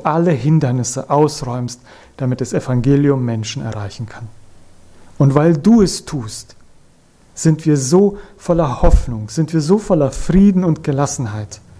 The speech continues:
Wir sind dir so dankbar, dass du auch all das weggeräumt hast, was zwischen mir und dir im, im Weg stand,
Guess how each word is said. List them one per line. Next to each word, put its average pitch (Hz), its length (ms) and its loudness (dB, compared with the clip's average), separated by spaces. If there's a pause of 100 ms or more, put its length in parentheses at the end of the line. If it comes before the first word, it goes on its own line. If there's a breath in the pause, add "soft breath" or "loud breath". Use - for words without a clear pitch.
(280 soft breath)
Wir 123 80 -4
sind 123 200 -2
dir 131 80 2
so 147 180 2
dankbar, 143 560 -4 (340 loud breath)
dass 135 200 -4
du 165 120 2
auch 160 100 0
all 170 220 0
das 165 240 0
weggeräumt 151 560 0
hast, 139 220 -8
was 151 180 -2 (540 loud breath)
zwischen 147 440 2
mir 180 320 6
und 143 300 -4
dir 180 280 2
im, 147 200 0
im 151 340 0
Weg 208 300 4
stand, - 560 -6